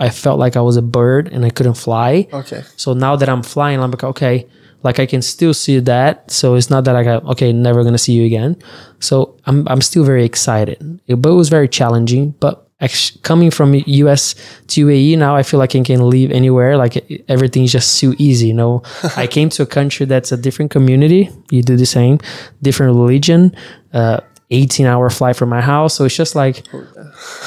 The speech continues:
Speaker 1: the worst, not the worst, but the most different way possible,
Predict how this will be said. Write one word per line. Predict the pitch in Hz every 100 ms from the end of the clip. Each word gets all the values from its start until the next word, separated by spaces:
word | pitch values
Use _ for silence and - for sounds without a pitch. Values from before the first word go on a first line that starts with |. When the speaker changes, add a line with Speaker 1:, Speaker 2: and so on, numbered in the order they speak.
| - - -
Speaker 1:
the | 170 -
worst, | 147 143 156 170 175 - - - -
not | 151 170 160
the |
worst, | 131 135 123
but | -
the | 127
most | 127 143 147 -
different | 151 143 135 - _ _ _ _
way | 131 139 135
possible, | 131 120 110 - 123 131 151 _